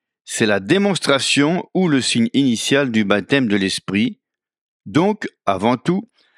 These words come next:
nous devrions parler en langue parce que c'est une preuve surnaturelle de la présence du Saint-Esprit en nous.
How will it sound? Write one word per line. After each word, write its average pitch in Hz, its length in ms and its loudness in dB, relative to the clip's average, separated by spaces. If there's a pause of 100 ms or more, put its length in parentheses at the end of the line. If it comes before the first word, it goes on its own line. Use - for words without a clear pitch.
(280)
nous 120 160 2
devrions 143 640 2
parler 131 460 2
en 110 160 2
langue 139 480 2
parce 131 340 -2
que 120 160 0
c'est 139 420 0
une 110 220 2
preuve 117 380 -2
surnaturelle 123 760 0
de 110 80 2
la 101 160 2
présence 113 560 0
du 101 140 -2
Saint-Esprit 120 640 0
en 107 120 2
nous. 92 240 -2